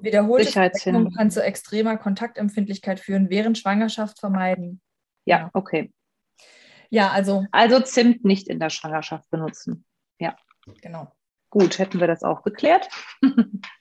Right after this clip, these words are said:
Speaker 2: Nein, aber sonst ist Zimt so ein Öl, das begleitet einen ja wirklich, äh, bis Ende Januar, sag ich immer. Gehört für mich auf jeden Fall jetzt in die Winter-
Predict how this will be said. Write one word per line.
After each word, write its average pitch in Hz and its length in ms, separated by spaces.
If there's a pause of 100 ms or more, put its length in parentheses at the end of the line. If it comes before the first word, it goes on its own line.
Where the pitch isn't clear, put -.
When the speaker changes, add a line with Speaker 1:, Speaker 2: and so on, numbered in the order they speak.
(300)
Speaker 2:
Nein, 226 160
aber 190 160
sonst 208 400
ist - 240
Zimt 196 260
so 185 80
ein 185 100
Öl, 180 200
das 170 140
begleitet 175 460
einen 170 200
ja 170 140
wirklich, 165 480
äh, 165 240 (560)
bis - 520 (320)
Ende 190 260
Januar, 170 400
sag 156 180
ich 160 120
immer. 170 360 (1040)
Gehört 202 260
für 208 140
mich 247 240
auf 214 100
jeden 214 260
Fall 190 340
jetzt 190 260
in 190 100
die 175 120
Winter- 170 280